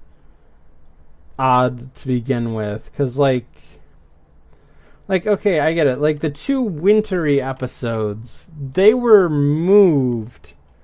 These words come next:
to be closer to, like, Christmas and, like, you know, all those winter holidays.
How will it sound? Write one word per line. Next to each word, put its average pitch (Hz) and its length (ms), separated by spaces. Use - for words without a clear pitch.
to 185 200
be 165 200
closer 170 560
to, 143 840
like, 123 360
Christmas 110 640
and, 117 440
like, 131 260
you 147 100
know, 131 160
all 156 160
those 135 240
winter 117 240
holidays. 104 960